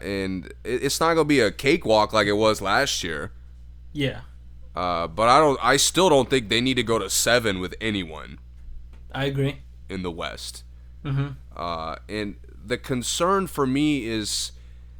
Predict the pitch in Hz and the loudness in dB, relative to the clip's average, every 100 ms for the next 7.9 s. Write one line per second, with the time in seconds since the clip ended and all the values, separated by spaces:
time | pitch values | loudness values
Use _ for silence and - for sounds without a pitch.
0 | - - 101 131 - 127 151 151 147 139 | -18 -16 -4 -2 -2 0 0 0 0 2
1 | 131 104 117 107 117 120 123 135 131 123 | 0 -2 -4 -2 0 2 2 2 2 0
2 | 117 120 113 104 98 92 98 101 92 80 | 0 0 0 2 0 0 0 0 0 -4
3 | - 85 78 65 - - - - - - | -6 -6 -6 -8 -12 -16 -16 -16 -16 -18
4 | - - - 160 143 131 - - - 139 | -16 -16 -14 -8 -4 -6 -8 -16 -10 -4
5 | 143 139 - - - - 98 101 101 98 | -4 -4 -10 -18 -18 -12 -2 2 4 2
6 | 139 104 - - - - - 50 - 127 | 0 -2 -4 -6 -8 -10 -18 -18 -14 -6
7 | 156 104 117 82 147 156 139 - | -2 0 0 -4 -2 0 -2 -4